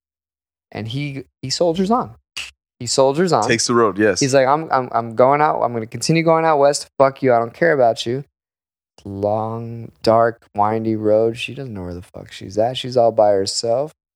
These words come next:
Speaker 1: But there is a killer out there. He sees her, murks her.
Speaker 2: Mm-hmm.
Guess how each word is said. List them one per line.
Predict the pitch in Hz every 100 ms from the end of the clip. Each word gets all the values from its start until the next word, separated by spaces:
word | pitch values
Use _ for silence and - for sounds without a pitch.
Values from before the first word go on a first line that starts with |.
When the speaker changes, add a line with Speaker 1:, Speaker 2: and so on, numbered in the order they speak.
| -
Speaker 1:
But | 110
there | - 147
is | 170 175
a | 165
killer | - - 175 180 95
out | 69 - -
there. | - 165 180 _ _ _ _ _ -
He | 165
sees | 180 - 110 95 101
her, | 110 151 - _ _ _ _ _ _ _ _ _ _ - - - - _ _ _ _ _ -
murks | 104 113 -
her. | 104 90 135
Speaker 2:
Mm-hmm. | 98 92 98 110